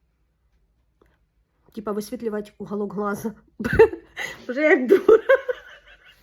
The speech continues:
Я не буду висвітлювати уголок глаза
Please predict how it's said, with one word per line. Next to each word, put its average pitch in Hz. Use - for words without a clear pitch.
Я 370
не 330
буду 214
висвітлювати 269
уголок 233
глаза -